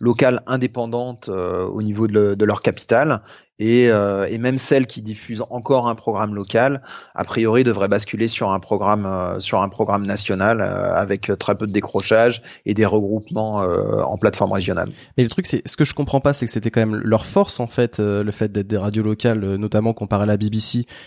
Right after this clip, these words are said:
Speaker 2: Et, et du coup, le fait qu'ils, qu'ils deviennent des réseaux nationaux, enfin, ça a dû faire fuir les auditeurs, euh, non ? Enfin,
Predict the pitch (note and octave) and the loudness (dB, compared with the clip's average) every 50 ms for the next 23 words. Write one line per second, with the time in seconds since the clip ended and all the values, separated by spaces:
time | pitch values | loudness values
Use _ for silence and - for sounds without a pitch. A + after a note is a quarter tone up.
0 | - _ - E2+ - D#2+ G#2 G#2 A#2 - - - F3 D#3 C3+ - - D3 - - | -14 _ -6 -4 0 0 0 2 0 0 -2 0 2 2 2 2 0 -2 -2 -4
1 | - B2+ A2+ - - - - B2 A2 B2+ A#2+ B2 C3 B2+ A#2 A#2 A2 G#2 A#2 A#2+ | -6 -6 -6 -6 -8 -14 -12 -2 2 2 4 4 4 2 4 2 2 4 4 2
2 | A#2 A2+ B2 B2 A#2 A2 G#2+ - - A2+ A2+ A#2+ B2+ A#2+ - F#2+ - - F#2+ F#2 | 4 4 4 4 4 2 0 0 0 0 2 2 2 2 0 -2 -2 -2 -4 -4
3 | G2 - - - G2+ - - - - - - - - C#3 B2 A#2 G#2+ A2 A2+ A2+ | -4 -4 -4 -4 -4 -4 -6 -12 -18 -18 -10 -2 0 2 2 2 2 0 -2 -2
4 | C3 - - A3 G#3+ F3+ C3 A2+ A2 B2 D#3+ F3+ - - A#2 | -4 -4 -2 0 2 2 2 2 2 0 -2 -2 -2 -2 -4